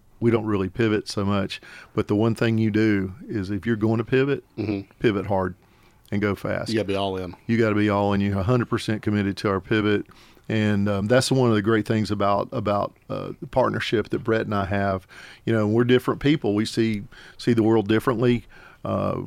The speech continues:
Speaker 1: you know, we butt heads every once in a while, but, but when we decide we're on to something, we're on it. And we're pretty much unstoppable force, the two of us. And, um, and so that's made,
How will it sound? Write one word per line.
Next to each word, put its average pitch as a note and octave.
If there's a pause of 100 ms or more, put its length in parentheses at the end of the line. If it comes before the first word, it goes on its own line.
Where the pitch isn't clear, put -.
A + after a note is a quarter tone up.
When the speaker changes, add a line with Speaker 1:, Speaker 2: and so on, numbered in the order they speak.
(140)
Speaker 1:
you D3+
know, G#2
we A2+
butt G#2+
heads A2
every A2
once G#2+
in G#2+
a G#2
while, G#2
but, G2+
but G2
when G#2+
we A#2+
decide G#2+
we're G#2
on A2
to A2
something, A#2
we're A2+
on A2
it. G2
And G#2
we're G#2
pretty D#3
much A2
unstoppable A2
force, A#2+
the -
two G2
of F2
us. - (580)
And, G2+
um, F#2+
and G#2
so A2
that's A2+
made, A2